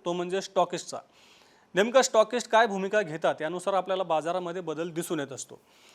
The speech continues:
आता स्टॉकिस्टने जर समजा बाजारामध्ये स्टॉक केला, तर त्याचा सकारात्मक परिणाम आपल्याला दिसून येत असतो. परंतु याविरुद्ध जर स्टॉकिस्ट बाजारात उतरलेच नाही,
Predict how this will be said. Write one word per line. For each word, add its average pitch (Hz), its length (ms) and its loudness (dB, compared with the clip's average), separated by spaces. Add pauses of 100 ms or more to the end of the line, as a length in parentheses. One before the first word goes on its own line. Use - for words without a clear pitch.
(320)
आता 208 180 6
स्टॉकिस्टने 247 580 4
जर 247 100 4
समजा 220 280 0
बाजारामध्ये 202 640 4
स्टॉक 208 320 4
केला, 139 200 -2 (340)
तर 170 40 -4
त्याचा 180 220 -2
सकारात्मक 180 520 -2
परिणाम 180 320 -4
आपल्याला 175 280 -4
दिसून 170 320 -6
येत 135 140 -8
असतो. 123 280 -16 (380)
परंतु 196 360 0
याविरुद्ध 190 500 2
जर 180 140 0
स्टॉकिस्ट 202 460 0
बाजारात 202 360 2
उतरलेच 240 460 2
नाही, 160 180 -4